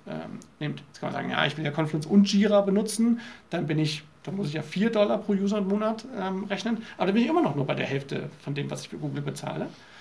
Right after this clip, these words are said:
Ähm, wenn du dir Salesforce anschaust, zum Beispiel, eine sehr, sehr erfolgreiche Cloud-Software, vermutlich so der Vorreiter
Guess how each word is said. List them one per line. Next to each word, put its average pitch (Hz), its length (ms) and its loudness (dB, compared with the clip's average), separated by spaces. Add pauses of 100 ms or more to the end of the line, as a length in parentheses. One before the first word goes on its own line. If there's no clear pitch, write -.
(260)
Ähm, 165 520 0 (140)
wenn 170 200 -2
du 175 80 4
dir 170 260 2
Salesforce 170 520 2
anschaust, - 500 -10
zum - 100 -10
Beispiel, - 240 -10
eine 147 160 -2
sehr, 180 400 6
sehr 180 140 -2
erfolgreiche 165 800 -2
Cloud-Software, 156 560 -6
vermutlich 151 360 -6
so - 120 -10
der 147 100 -6
Vorreiter 160 800 0